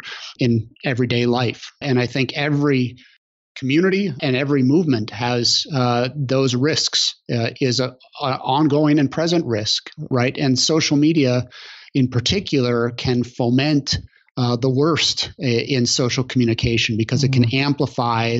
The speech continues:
Speaker 1: the more extreme voices, the more hostile voices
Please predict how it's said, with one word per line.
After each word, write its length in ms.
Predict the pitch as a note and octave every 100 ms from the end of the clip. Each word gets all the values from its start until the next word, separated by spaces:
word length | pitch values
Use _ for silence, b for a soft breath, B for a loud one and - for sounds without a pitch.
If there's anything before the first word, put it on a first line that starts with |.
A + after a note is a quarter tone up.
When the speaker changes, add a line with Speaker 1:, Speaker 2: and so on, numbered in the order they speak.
| B2+
Speaker 1:
the 240 | A#2+ A#2 A#2+
more 180 | B2 A2+
extreme 540 | - - C#3 C#3+ C3+
voices, 560 | A#2+ A#2 A#2 B2+ A#2+ A#2+
the 60 |
more 180 | A#2 A#2
hostile 500 | - C#3 - C3 A2+
voices 600 | A2+ A#2 - B2 A#2+ -